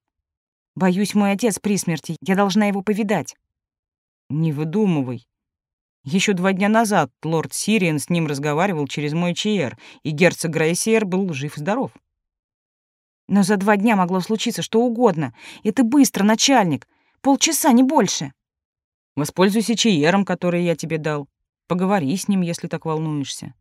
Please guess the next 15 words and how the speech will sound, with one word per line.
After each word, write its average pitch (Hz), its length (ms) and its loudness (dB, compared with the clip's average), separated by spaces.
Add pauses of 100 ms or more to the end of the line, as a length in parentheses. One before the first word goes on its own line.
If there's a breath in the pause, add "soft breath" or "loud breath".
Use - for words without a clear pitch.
(580)
"Уже 196 220 0
пыталась, 190 500 -2
он 202 120 4
не 214 80 4
отвечает". 208 640 -2 (1040)
Я 180 160 -4
действительно 160 680 -4
первым 143 380 0
делом, 156 300 -2
получив 139 360 -6
Ч 165 220 -4
Р 160 140 0
из 139 120 -6
рук 156 200 -6
Ворона, 196 420 0